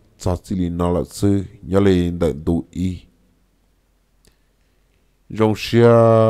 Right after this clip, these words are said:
ở cho cho xe đợi cho phong trả dư, cho nên cho gì cứ tính trả phong dư.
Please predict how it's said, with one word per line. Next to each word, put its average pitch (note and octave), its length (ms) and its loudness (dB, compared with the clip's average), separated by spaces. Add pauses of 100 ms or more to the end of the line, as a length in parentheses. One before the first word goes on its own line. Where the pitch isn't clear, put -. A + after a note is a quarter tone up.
(100)
ở G2 200 0
cho G#2 220 2
cho G2+ 120 0
xe G2+ 200 -2
đợi F2+ 300 2
cho G2 500 0 (100)
phong G#2+ 240 -6
trả F2 220 -2
dư, F#2+ 240 -6 (540)
cho - 100 -4
nên F2+ 200 -6
cho F2 260 -2
gì E2 280 -8
cứ E2 100 -12
tính F#2 320 -8 (120)
trả F2 200 -4 (440)
phong F#2 300 -8
dư. F#2 80 -8